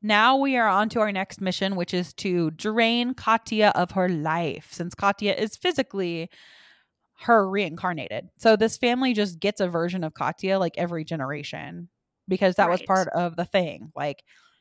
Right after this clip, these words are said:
Speaker 1: she wants to come back. That's part of the curse. So she just gets one of herself, but they have their own consciousness and lives. You know, that's why they
Speaker 2: Right.
Speaker 1: look just like her. And the family's kind of aware of that, you know, because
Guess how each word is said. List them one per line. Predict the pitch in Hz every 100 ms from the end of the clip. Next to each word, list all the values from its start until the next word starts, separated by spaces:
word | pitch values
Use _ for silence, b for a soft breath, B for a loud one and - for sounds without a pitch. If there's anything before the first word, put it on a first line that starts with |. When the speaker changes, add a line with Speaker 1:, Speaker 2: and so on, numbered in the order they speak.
| b _ -
Speaker 1:
she | - 240
wants | 220 233 254 -
to | 208
come | 214 185 180
back. | 175 - - -
That's | 165 -
part | 196 185
of | 160
the |
curse. | - 185 151 156
So | 170
she | 165 175
just | 170 - -
gets | 202 - -
one | 175 170
of | 156
herself, | 147 147 - 165 147 123 - - _ _ _ _
but | 180 180
they | 175
have | 180 165
their | 160 -
own | 151 151
consciousness | 147 151 147 - - 147 151
and | 147
lives. | 143 - 82 135 - B B B B -
You | 143
know, | 80 139 _ _ _ -
that's | 160 156
why | 151
they |
Speaker 2:
Right. | 143
Speaker 1:
look | 151 -
just | 151
like | 156 -
her. | - _ _ _ _ _ _ _ _ _ _ _ _ _ _ -
And | 226
the | 254
family's | 381 403 254
kind | 214 233
of | 214
aware | 147 156 170
of |
that, | 196 196 185 - _
you | 196 190
know, | 180 185 185
because | 175 233